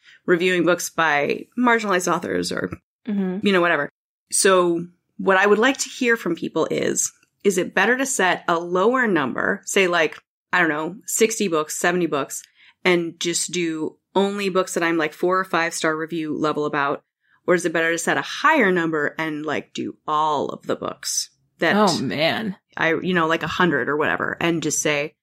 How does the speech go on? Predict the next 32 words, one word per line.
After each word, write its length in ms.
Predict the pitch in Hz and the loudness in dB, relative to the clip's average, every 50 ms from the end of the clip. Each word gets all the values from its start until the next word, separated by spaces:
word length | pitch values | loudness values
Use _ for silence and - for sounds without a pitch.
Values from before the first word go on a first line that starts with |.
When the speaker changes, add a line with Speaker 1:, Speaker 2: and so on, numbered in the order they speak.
| _ _ _ _ _ _ _ _ _ _ | _ _ _ _ _ _ _ _ _ _
Speaker 1:
"I 60 | - 175 | -2 -2
will 140 | 160 165 | 0 0
do 160 | 151 160 147 147 | 0 2 0 0
a 40 | |
hundred 340 | 156 - 226 226 226 226 196 196 | 0 2 2 4 4 4 2 0
reviews, 520 | 185 190 190 180 175 170 165 - - - | -2 -2 0 0 0 0 -2 -2 0 2
even 200 | 170 175 180 175 | 2 2 2 2
if 100 | 175 175 | 0 0
they 120 | 170 147 | 0 0
are 100 | 139 135 | 0 0
two 260 | - - - - 226 226 | -2 -4 -2 0 0 0
star 260 | - - 202 196 190 | 0 2 2 2 2
reviews." 580 | 190 175 190 175 156 156 147 147 143 - - - _ _ _ _ _ _ _ _ _ _ _ | 2 0 0 0 0 0 -2 -4 -6 -8 -8 -10 _ _ _ _ _ _ _ _ _ _ _
So 380 | - - 220 208 196 185 170 - | -2 2 4 6 6 6 6 6
I 100 | 170 190 202 | 4 4 6
don't 160 | 208 196 190 | 6 4 4
know, 80 | 196 175 | 4 4
because 300 | 175 170 170 208 185 185 | 2 2 2 0 0 2
I, 280 | 185 175 170 175 196 196 | 2 2 4 4 4 4
<laughs> 920 | 233 262 - 226 214 180 - - - - - - - - - - _ - | 4 2 4 4 4 4 2 -2 -12 -14 -14 -14 -14 -16 -20 -12 _ 0
as 240 | 185 190 180 175 175 | 2 4 4 4 2
previously 480 | - 226 220 190 180 170 170 - 170 | 2 2 4 4 4 2 2 2 2
discussed, 500 | 151 156 - - - 285 208 185 - - - | 2 2 0 2 2 2 2 2 0 -2 -4
have 280 | - - 190 175 214 - | -2 0 0 0 2 2
failed 240 | 240 247 240 202 190 | 2 2 4 2 0
at 80 | 180 170 | 0 -2
this, 180 | 180 175 175 - | -4 -4 -2 0
at 120 | 185 170 | 2 4
least 260 | 202 320 - - - | 6 6 4 4 4
last 220 | 233 233 208 - - | 2 2 4 4 2
year. 100 | 175 175 | 2 2
This 180 | 269 262 - | 0 -2 -2